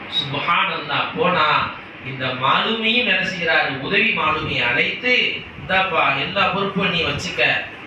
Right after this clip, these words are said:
நானும் மக்காவை நோக்கி போகின்றேன் அப்பா" அப்படின்னு சொல்லிட்டு இவரும் ஹஜ்ஜுக்கு போகின்றார். அந்த காரி சாஹிப்புக்கு சீடர் மூன்று ஆகி இரண்டு பேரும் ஹஜ்ஜுக்கு போனார்கள் என்று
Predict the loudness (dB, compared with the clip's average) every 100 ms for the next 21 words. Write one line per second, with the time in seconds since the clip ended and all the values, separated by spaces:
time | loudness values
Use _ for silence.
0 | -8 0 2 4 2 0 -2 0 0 0
1 | -2 -2 -2 -2 2 2 2 2 0 0
2 | -4 -4 -4 -4 -6 -6 -2 0 2 0
3 | 0 -6 -14 -14 -8 -2 2 2 2 0
4 | 0 0 -2 -2 -4 -2 -2 0 2 2
5 | -2 -10 -12 -6 -4 -4 -2 0 0 -2
6 | -2 -2 -2 -6 -8 -6 -2 0 2 0
7 | -2 2 2 2 0 -2 -4 -6 -4 0
8 | 2 2 0 -2 -4 -2 -4 -4 -2 0
9 | 2 2 0 -2 -2 2 4 4 2 -4